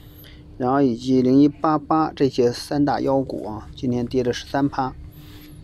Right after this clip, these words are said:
庄家呢有明显减少，散户有出现，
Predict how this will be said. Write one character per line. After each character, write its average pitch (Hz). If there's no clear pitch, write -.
庄 147
家 156
呢 135
有 113
明 139
显 123
减 120
少， -
散 110
户 123
有 101
出 -
现， 123